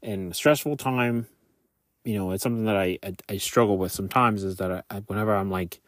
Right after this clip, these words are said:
stressed, I eat. So that's why I have more vegetables around the house and things that I,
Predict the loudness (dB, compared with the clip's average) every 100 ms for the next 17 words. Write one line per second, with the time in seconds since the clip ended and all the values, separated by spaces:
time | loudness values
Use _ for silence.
0 | -20 -20 -20 -20 _ _ _ -8 4 8
1 | 8 4 -2 -4 -4 -8 -16 _ -2 4
2 | 6 6 0 -8 -10 -8 -2 0 0 0
3 | 0 -2 -2 4 4 4 0 2 2 2
4 | -2 -2 -4 -4 -6 -6 2 2 4 2
5 | 2 -4 _ _ -4 2 2 0